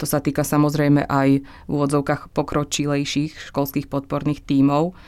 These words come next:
Určite jedným z benefitov vzdelávania bolo vytvorenie aj online platformy na vzájomné sieťovanie a zdieľanie skúseností, ktoré, si dovolím tvrdiť,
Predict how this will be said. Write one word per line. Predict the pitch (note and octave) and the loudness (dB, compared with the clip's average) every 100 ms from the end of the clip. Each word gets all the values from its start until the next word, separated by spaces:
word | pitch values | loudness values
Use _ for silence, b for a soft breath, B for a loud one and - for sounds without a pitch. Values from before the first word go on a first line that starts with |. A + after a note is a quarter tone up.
| B B B | B B B
Určite | - F3 G#3 F#3+ | -2 0 2 4
jedným | F3 F#3+ F3+ D#3+ | 4 6 4 4
z | D3 | 2
benefitov | E3 F3 F#3 E3 D3+ | 2 2 2 2 0
vzdelávania | C#3+ D#3 D#3+ D#3+ D#3 D3+ C#3+ D3 | 0 0 2 2 4 4 2 0
bolo | D3 D#3 D3+ C#3 | 0 0 0 0
vytvorenie | C#3 D3 D3 D3 C#3+ | -4 -2 0 2 2
aj | C#3+ C#3+ D3+ | 2 -2 0
online | D#3 D3+ C#3 | 0 2 0
platformy | - C#3 C#3 - D3 C#3 | 0 -2 -2 -2 2 4
na | C3+ | 4
vzájomné | C3+ C#3+ D3 C#3+ C#3 | 2 0 2 2 2
sieťovanie | - D3 C#3+ D#3 C#3 C3+ C#3 C#3 C#3+ | 0 -2 -2 -2 0 2 4 2 0
a | |
zdieľanie | C3+ - D3 D3 D3+ C#3+ | -2 -2 -2 0 0 0
skúseností, | - C#3 C#3 C#3 C3+ C3+ - C3+ | -2 -4 0 0 0 -2 -6 -6
ktoré, | - C3+ C3 | -4 -4 -4
si | - C3+ C3+ B B B | -4 -4 -6 B B B
dovolím | D#3+ E3 D3+ C#3 C#3 | 0 2 4 4 4
tvrdiť, | C#3+ C#3+ C#3 - | 0 -2 -4 -6